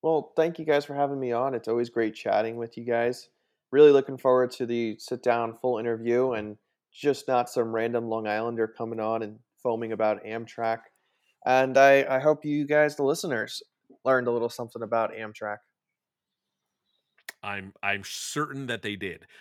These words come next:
Speaker 2: So with that said,
Speaker 1: Oh.
Speaker 2: R J, where can people find you on the internet?
Speaker 1: So you can find my YouTube channel. If you just search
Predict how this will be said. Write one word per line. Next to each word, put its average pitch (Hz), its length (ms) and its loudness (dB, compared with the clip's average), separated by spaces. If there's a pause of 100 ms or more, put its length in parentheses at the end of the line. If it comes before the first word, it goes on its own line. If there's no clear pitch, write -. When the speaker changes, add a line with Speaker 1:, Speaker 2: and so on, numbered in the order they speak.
(180)
Speaker 2:
So 120 340 -2
with 113 160 -12
that 170 180 0
said, 175 200 0
Speaker 1:
Oh. - 40 -6
Speaker 2:
R 147 80 -2
J, 139 140 -6
where 135 200 -8
can 208 160 -10
people 170 300 -14
find 123 480 -10
you 113 340 -10 (380)
on 98 300 -12
the 107 160 -12
internet? 123 640 -10 (500)
Speaker 1:
So - 140 -6
you 165 180 -2
can 175 160 -6
find 180 280 0
my 147 140 2
YouTube 123 520 -6
channel. 185 580 -2
If 117 140 -14
you 113 80 -16
just 123 240 -10
search 117 260 -4